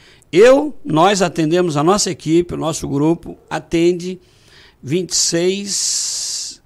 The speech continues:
da dezesseis, da vinte e seis, com mais vinte, quarenta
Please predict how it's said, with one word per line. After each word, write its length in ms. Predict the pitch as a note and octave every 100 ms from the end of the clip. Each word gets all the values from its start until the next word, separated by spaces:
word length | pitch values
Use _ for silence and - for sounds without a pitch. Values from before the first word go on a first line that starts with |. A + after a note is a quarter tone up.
| -
da 200 | C3+ C3
dezesseis, 760 | C#3 D3+ D#3+ C3+ - G3 G3+
da 140 | E3
vinte 220 | C#3+ E3 -
e 40 |
seis, 420 | - E3 F3+ F3+
com 240 | - D#3 D#3
mais 300 | D#3 D#3 B2+
vinte, 340 | D#3+ G3+ -
quarenta 1040 | - - E3 D#3 F#3 C4+ E4+ - F3 C#3+